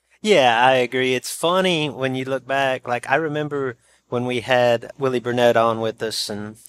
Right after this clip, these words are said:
I, I meant to pull up, uh, all the log of episodes so I could tell everybody, "Check out Willie on episode thirteen." I don't remember what episode it was, sorry.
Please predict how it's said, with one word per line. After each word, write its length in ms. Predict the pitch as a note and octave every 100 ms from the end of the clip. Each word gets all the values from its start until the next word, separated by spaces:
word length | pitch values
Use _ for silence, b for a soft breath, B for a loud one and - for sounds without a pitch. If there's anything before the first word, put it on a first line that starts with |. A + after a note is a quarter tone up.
| -
I, 280 | A#2 G#2 B2
I 20 |
meant 260 | B2+ D3 -
to 100 | C3
pull 240 | - A#2+
up, 200 | A#2+ -
uh, 140 | A#2 -
all 220 | A#2 A2+
the 140 | A2
log 340 | A2 A2 G#2+ G#2+
of 80 | G#2+
episodes 460 | A2+ A2+ A#2 G#2+
so 80 | A#2
I 40 |
could 120 | G#2+ -
tell 160 | A#2+
everybody, 400 | A2+ A2 G#2+ A2
"Check 220 | - G3+
out 160 | A3+ F#3
Willie 220 | F#3+ F3
on 120 | D3
episode 340 | C#3 - E3+ D#3 _
thirteen." 600 | C#3 E3 - D#3 C#3 A2
I 180 | - A2
don't 160 | A2
remember 280 | G#2+ G2+ -
what 120 | -
episode 280 | - - A#2
it 60 | -
was, 140 | D2
sorry. 300 | - E2 -